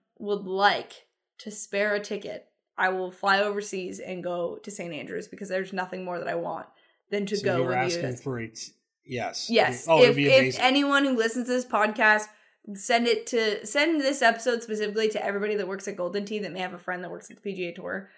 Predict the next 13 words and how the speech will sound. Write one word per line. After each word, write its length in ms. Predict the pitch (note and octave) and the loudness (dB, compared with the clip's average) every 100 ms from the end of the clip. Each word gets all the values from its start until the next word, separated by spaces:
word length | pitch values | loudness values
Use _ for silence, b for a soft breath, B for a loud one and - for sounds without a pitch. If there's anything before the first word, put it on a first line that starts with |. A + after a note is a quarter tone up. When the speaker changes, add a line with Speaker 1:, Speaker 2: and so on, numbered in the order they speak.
| b b | b b
Speaker 1:
Just 400 | A3+ A3 G3+ G3 | -8 -6 -8 -4
do 160 | B3+ C#4 | 0 0
what 140 | C#4+ | -2
you 120 | A3 | -6
can. 560 | G#3+ G3+ F#3 G3 A#3+ A#3+ b b - | -6 -6 -4 -4 -4 -6 b b 2
I 100 | A3 | 2
feel 280 | G#3+ - C4 | 2 0 0
like 160 | B3 A#3 | 2 0
I 80 | G3 | -2
need 240 | G3 F#3 | -2 -8
to 80 | F3+ | -8
be 100 | E3+ | -8
there. 320 | G2+ - - | -8 -12 -14